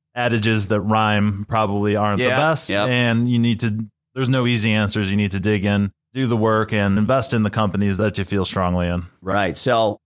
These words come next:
Speaker 2: I guess my main takeaway is as I research Sell in May and Go Away, it doesn't make sense at all.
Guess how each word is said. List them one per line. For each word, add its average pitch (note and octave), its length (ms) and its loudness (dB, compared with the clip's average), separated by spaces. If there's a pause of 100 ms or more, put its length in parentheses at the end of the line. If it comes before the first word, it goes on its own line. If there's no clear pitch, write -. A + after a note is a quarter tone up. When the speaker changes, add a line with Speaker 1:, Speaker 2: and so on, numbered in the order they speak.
Speaker 2:
I A#2 80 -8
guess D3 180 -2
my A#2+ 120 2
main G2+ 200 2
takeaway F#2 480 0
is F2+ 280 0
as A#2+ 260 0
I A#2+ 80 2
research G#2 480 0
Sell G2+ 240 2
in F#2 80 2
May F#2 200 2
and F2 100 2
Go F2+ 160 2
Away, F2 320 2
it F2 80 -2
doesn't G#2 220 0
make - 160 0
sense F2 220 0
at C#2+ 120 -2
all. B1+ 260 -8